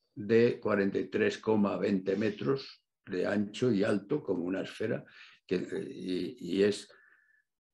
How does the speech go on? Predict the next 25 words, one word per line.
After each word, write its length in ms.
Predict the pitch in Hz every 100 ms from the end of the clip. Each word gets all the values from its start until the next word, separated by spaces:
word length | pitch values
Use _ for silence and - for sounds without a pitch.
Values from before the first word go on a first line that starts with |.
| _ _ -
según 640 | - 92 98 139 120 98
los 340 | - 101 95 -
estudios, 880 | 95 - 120 113 117 123 123 - -
es 180 | 107 -
segunda 440 | 95 101 110 104
cúpula 440 | 123 120 123 113
más 260 | 110 101 -
grande 400 | 113 123 101 87
después 540 | 82 82 - 98 104 -
de 280 | 104 98 - - - -
el, 880 | 82 90 87 87 85 82 - - -
eh, 580 | - - - - 95 92 -
la, 180 | 90 85 - -
la 180 | 90 78
cúpula 460 | 101 92 98 92
de 140 | 87 -
San 280 | - 82
Pedro 380 | 78 101 90 85
del 200 | 87 82
Vaticano. 640 | 82 85 85 120 113 - - - - - - -
Los 240 | 107 101
ingleses 720 | 104 110 127 - 135 135 - _
pretenden 800 | 104 104 101 113 110 113 123 120
que 520 | 120 117 113 117 - _ _
también, 720 | 95 95 110 120 107 90 -